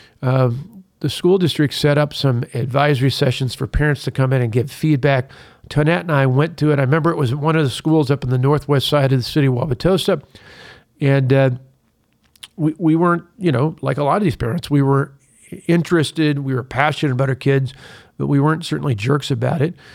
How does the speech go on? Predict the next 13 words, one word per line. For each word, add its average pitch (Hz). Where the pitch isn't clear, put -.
Uh, 135
but 139
we 143
listened 143
to 151
their 143
presentation, 135
and, 131
uh, 135
they 147
talked 147
about 143
how 143